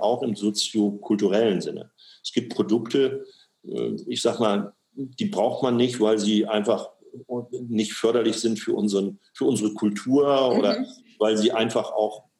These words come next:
Speaker 1: sich sogar asozial darstellen, weil sie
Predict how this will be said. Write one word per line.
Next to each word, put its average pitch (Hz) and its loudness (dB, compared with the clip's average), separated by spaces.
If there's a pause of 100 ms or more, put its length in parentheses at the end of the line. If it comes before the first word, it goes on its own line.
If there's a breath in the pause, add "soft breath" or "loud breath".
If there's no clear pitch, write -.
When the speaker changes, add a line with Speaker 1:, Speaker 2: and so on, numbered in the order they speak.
(120)
Speaker 1:
sich 110 -4
sogar 104 2
asozial 101 4
darstellen, 98 0
weil - -6
sie 196 -6